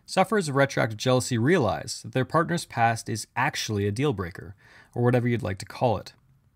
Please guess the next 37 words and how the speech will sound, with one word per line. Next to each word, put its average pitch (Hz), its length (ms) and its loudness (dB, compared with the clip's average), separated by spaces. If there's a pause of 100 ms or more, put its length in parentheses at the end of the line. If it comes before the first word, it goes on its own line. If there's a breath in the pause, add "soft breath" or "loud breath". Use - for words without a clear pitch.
(680 loud breath)
This - 180 -4
might 190 220 4
be 139 80 6
a 117 60 6
result 110 420 2
of 101 140 -6
conflicting 131 520 0
religious 117 500 2
or 117 80 2
moral 107 320 2
values, 135 720 2
or 131 120 0
simply 214 400 0
differing 131 540 0
relationship 110 640 -2
priorities. 98 760 -4 (840 loud breath)
If - 200 0
your 247 100 2
partner 156 360 4
comes 143 260 0
to 147 80 -8
the 139 100 0
conclusion 123 720 -4 (100)
that 117 140 -8
they 127 80 2
simply 123 380 -2
cannot 170 580 -2 (160)
deal 135 180 2
with 139 160 0
your 139 100 -4
past, 101 520 0 (320)
try 190 220 2
to 208 60 0
look 220 180 -2
past 160 340 2
the 123 60 -8
pain 113 480 -4